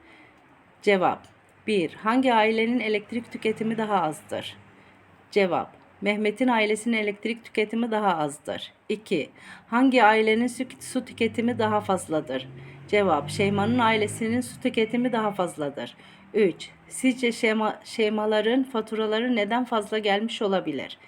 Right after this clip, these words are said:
Cevap, bence Şeymaların faturaları tasarruf yapmadıkları veya israf yapar,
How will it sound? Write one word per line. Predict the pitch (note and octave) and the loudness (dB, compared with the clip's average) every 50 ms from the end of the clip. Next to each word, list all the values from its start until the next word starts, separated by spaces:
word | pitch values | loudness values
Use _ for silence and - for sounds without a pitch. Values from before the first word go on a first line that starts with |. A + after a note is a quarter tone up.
| - - - - - _ - | -20 -20 -20 -20 -20 _ 0
Cevap, | - G#3 G3 F#3 D#3+ C#3 - - - - | 2 2 4 4 2 0 -2 -4 -6 -4
bence | G#3+ A3+ B3 B3 A#3 A3+ | -2 0 0 0 -2 -2
Şeymaların | - - G#3+ G#3 G#3+ G3+ G3+ G3+ G3+ A3 B3 B3+ | -2 -2 -2 0 2 2 2 2 2 2 0 0
faturaları | - A3 G#3 G#3+ G#3+ G#3 G#3 G3+ G#3 G#3+ A3+ A3+ - | 0 -2 -2 -2 0 0 2 2 2 2 0 -2 -2
tasarruf | B3+ A3+ - A3 G#3 G#3 G#3+ G#3+ - | -4 -2 0 0 0 0 0 -2 -4
yapmadıkları | B3 G#3+ G#3+ A3 G#3+ G3+ - - - G#3+ G#3 G#3 A3+ A3+ | -4 -4 -2 -4 -4 -4 -6 -4 -2 -2 0 0 0 0
veya | A3 G#3+ A3 A3 | 0 0 0 0
israf | G3 G#3 - - A#3 A#3 A#3 - - - _ _ - - - - - - - _ | -2 -4 -6 -4 -4 -4 -4 -6 -12 -20 _ _ -20 -20 -20 -20 -20 -20 -8 _
yapar, | G#3+ A3 A3 A3+ - - - A#3 A#3 A3+ | 2 2 2 2 0 0 2 4 4 4